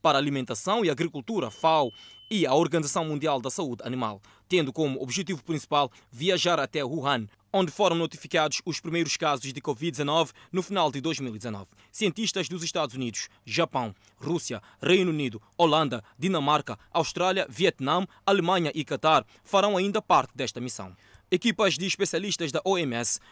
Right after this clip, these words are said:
já visitaram a China em fevereiro e julho do ano passado para investigar as origens do novo coronavírus, embora em ambas as ocasiões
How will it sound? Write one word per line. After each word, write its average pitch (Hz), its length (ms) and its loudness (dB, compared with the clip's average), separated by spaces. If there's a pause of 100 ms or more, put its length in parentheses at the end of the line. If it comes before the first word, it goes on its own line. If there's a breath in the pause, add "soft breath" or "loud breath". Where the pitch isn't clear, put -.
(100 soft breath)
já 156 260 2
visitaram 160 520 2
a 143 40 -2
China 151 340 -2
em 185 140 0
fevereiro 160 500 0
e 202 80 -6
julho 156 380 -4
do 139 100 -6
ano 143 140 -4
passado 123 460 -2 (240 loud breath)
para 131 240 2
investigar 156 560 0
as 160 140 0
origens 170 340 -2
do 135 80 -8
novo 131 200 -4
coronavírus, 120 600 -6 (260 soft breath)
embora 160 420 4
em 147 120 0
ambas 131 360 0
as 127 320 -4
ocasiões 143 580 -4